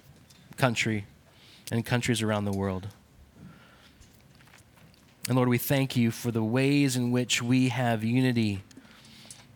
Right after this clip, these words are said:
with brothers and sisters all around the world. And Lord, we also thank you for the ways in which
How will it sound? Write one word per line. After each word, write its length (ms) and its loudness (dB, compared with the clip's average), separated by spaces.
with 120 -4
brothers 260 2
and 100 0
sisters 480 0
all 320 4
around 280 0
the 100 -2
world. 320 -8
And 80 4
Lord, 100 4
we 100 4
also 260 4
thank 260 0
you 60 2
for 160 0
the 80 2
ways 340 2
in 100 0
which 500 0